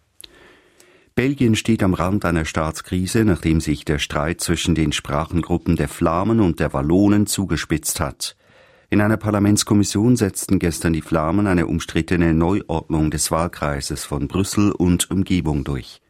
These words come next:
Damit würden Sonderrechte der frankophonen Wahlen aufgehoben.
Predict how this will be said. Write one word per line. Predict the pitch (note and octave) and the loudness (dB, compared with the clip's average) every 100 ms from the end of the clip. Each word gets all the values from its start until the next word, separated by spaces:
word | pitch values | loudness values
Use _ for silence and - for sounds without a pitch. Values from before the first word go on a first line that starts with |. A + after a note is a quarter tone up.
| _ _ - - - _ - | _ _ -20 -20 -20 _ -4
Damit | G2 G#2+ | -2 0
würden | G2+ F#2 F2+ | 0 2 2
Sonderrechte | E2 E2 D#2+ F2 E2 - | 2 0 0 -2 -2 0
der | G2+ F2 | 0 0
frankophonen | E2 E2 E2 - G#2 A#2 F#2 E2+ | -2 -4 -6 -2 2 4 4 2
Wahlen | D2+ E2+ G2+ G#2+ | 2 2 4 2
aufgehoben. | - E2 - D#2+ D#2 D#2+ D#2 - | 2 -4 -4 -2 2 2 2 -2